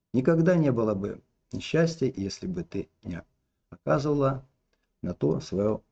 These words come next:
благос-, благоволение". А, <clears throat> гигиена — это наука о здоровье людей. А, как я уже сказал, термин "гигиена" означает "цветущем здоровье". Термин "санитария" происходит от латинского слова "sanitas" —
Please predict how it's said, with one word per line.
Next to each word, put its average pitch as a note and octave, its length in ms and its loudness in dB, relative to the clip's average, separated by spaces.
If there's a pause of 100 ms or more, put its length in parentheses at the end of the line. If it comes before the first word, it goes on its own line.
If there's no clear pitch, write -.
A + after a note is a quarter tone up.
(100)
благос-, G2 460 -4
благоволение". G#2 840 -4 (1080)
А, C3+ 400 2 (200)
<clears throat> - 580 -12
гигиена — F#3+ 440 6
это E3+ 180 4
наука F3+ 360 4
о E3 40 4
здоровье F3 400 4
людей. F2 400 0 (1080)
А, A2+ 180 -2
как C3 180 0
я F3 100 4
уже D3 160 2
сказал, D#3+ 440 2
термин F#3 300 4
"гигиена" D#3+ 600 4 (340)
означает C3 600 2
"цветущем B2+ 520 0
здоровье". B2+ 460 2
Термин A3+ 360 4
"санитария" F#3 600 2
происходит D#3+ 640 0
от C3 140 -2
латинского C3+ 480 0
слова C3 480 0
"sanitas" — G2+ 640 -8